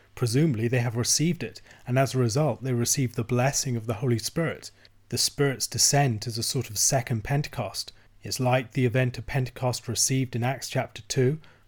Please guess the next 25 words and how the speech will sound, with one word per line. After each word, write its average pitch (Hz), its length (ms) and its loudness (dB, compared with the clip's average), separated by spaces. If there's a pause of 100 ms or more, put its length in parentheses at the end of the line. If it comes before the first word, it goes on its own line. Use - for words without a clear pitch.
(160)
when 120 160 2
the 110 80 -2
Spirit 123 460 0
descended 127 540 2
upon 123 240 -4
the 113 60 -2
Jewish 120 340 2
Christians 123 520 -2
in 110 100 -2
Jerusalem, 113 560 0 (340)
but 113 120 -8
here 165 240 4
it's 123 140 0
happening 131 380 0
to 117 100 -6
Gentiles. 127 720 -2 (380)
This 143 160 4
serves 147 520 2
as 104 80 -6
the 123 100 -4
Spirit's 127 500 0
imprimatur 127 680 0
of 107 240 -6
the 120 80 -2
Gentiles, 123 680 -2